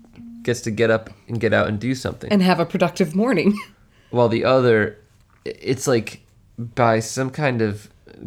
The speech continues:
Speaker 1: grand evil design.
Speaker 2: Uh, some divine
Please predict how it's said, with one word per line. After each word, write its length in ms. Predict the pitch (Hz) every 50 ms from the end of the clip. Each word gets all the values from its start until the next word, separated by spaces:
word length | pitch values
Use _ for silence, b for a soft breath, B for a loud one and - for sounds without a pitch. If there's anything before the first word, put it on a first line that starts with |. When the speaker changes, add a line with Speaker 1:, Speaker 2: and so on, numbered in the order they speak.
| 110 107
Speaker 1:
grand 440 | - 123 113 120 120 120 120 117 92
evil 280 | - 117 113 104 113
design. 520 | 104 107 101 95 107 110 107 98 95 95 98 -
Speaker 2:
Uh, 120 | 101 101
some 260 | - - - 226 208
divine 1040 | 190 - 208 180 151 151 165 175 202 220 247 254 262 262 262 262 254 254 254 254 247